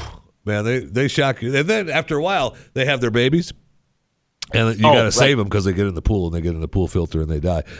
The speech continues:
Speaker 1: So that's why they have, like, eighteen billion babies, because seventeen billion die.
Speaker 2: Yes. And so there's only a billion left to propagate.
Speaker 1: Correct.
Speaker 2: I know. Yeah.
Speaker 1: Correct.
Speaker 2: Which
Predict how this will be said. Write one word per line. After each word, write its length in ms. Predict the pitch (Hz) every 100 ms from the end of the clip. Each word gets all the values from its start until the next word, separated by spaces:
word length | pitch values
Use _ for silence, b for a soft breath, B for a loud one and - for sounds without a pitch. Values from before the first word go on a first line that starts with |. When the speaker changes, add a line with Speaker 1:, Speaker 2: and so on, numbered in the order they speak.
| B
Speaker 1:
So 140 | 123
that's 160 | 117 117
why 100 | 120
they 140 | 107
have, 120 | 113
like, 200 | 95 90 -
eighteen 600 | 104 98 117 98 82 82
billion 480 | 107 104 107 95 87
babies, 460 | 98 98 110 110
because 400 | 87 98 101 90 - B
seventeen 500 | - 117 110 101 90
billion 380 | 90 90 82 78
die. 380 | 71 - 62 - _ _ _ _
Speaker 2:
Yes. 340 | 117 - - - -
And 120 | 120
so 80 | 151
there's 160 | 139 127
only 140 | 165
a 60 | 117
billion 400 | 101 147 127 113
left 240 | 113 120
to 80 | 104
propagate. 420 | - 107 104 80
Speaker 1:
Correct. 260 | 80 120 85
Speaker 2:
I 60 | 87
know. 200 | 90 82 - _
Yeah. 180 | 82 80
Speaker 1:
Correct. 300 | 104 85 80 b b b b b
Speaker 2:
Which 100 | -